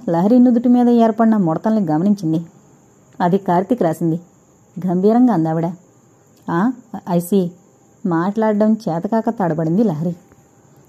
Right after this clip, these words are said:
కార్తీక్ తనకి లెటర్ రాయడం, లోన ఏర్పడుతున్న ఉద్వేగం ఆవిడ ముందు ఎలా ప్రదర్శించుకోవాలో తెలియక, ఏ భావాన్ని వ్యక్తం చేయకుండా మామూలుగా కనిపించే ప్రయత్నంలో మహా కంగారు పడిపోయింది లహరి.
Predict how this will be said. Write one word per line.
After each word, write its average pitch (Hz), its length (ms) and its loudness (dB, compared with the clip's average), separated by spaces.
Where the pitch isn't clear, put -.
కార్తీక్ 233 380 0
తనకి 262 300 4
లెటర్ 180 260 0
రాయడం, 220 460 2
లోన 190 280 2
ఏర్పడుతున్న 247 540 4
ఉద్వేగం 208 800 2
ఆవిడ 196 200 2
ముందు 180 260 2
ఎలా 190 220 2
ప్రదర్శించుకోవాలో 214 840 0
తెలియక, 185 520 0
ఏ 185 180 -2
భావాన్ని 190 600 0
వ్యక్తం 202 400 -2
చేయకుండా 202 480 0
మామూలుగా 247 440 2
కనిపించే 233 440 2
ప్రయత్నంలో 175 640 -2
మహా 180 200 -2
కంగారు 185 420 -2
పడిపోయింది 175 460 -2
లహరి. 165 360 -2